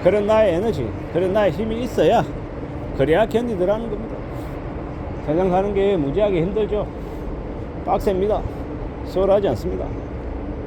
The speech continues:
겁나기도 하고 답답하기도 하고 혼란스럽기도 하고.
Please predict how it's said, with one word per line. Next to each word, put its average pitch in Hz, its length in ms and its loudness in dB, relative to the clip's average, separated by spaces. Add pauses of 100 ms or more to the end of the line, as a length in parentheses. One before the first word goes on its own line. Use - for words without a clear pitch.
겁나기도 143 560 4
하고 196 580 4
답답하기도 185 540 0
하고 202 120 -4 (840)
혼란스럽기도 170 600 -2
하고. 196 140 -6